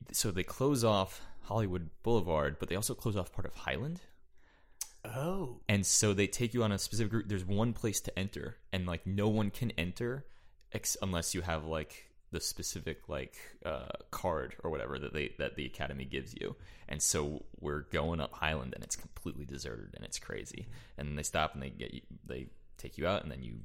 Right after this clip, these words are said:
Speaker 1: you go in, and you walk the red carpet, and there, you know, it's all these.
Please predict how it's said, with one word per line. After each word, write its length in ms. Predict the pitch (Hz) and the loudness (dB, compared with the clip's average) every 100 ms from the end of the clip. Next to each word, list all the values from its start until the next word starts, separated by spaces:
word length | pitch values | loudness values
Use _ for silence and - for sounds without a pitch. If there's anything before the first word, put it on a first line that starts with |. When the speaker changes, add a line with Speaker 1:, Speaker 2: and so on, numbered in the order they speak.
| - - | -12 -12
Speaker 1:
you 100 | 62 | -4
go 300 | 80 71 82 | 0 2 2
in, 260 | 110 135 135 - - | 2 0 -6 -12 -10
and 420 | 71 64 65 69 - | -8 -6 -6 -6 -8
you 140 | - 67 | -8 -6
walk 320 | 64 - - | -4 -4 -2
the 100 | - | 0
red 200 | 82 90 | 0 0
carpet, 500 | - 113 - 76 - | -2 -2 -2 -4 -4
and 140 | - 73 | -6 -6
there, 160 | 69 - | -6 -6
you 100 | - | -4
know, 100 | 82 | -4
it's 200 | 82 - - - - - - - - - | -4 -6 -10 -10 -14 -14 -10 -8 -8 -8
all 140 | - 69 | -10 -6
these. 440 | 73 78 - - | -4 -2 2 2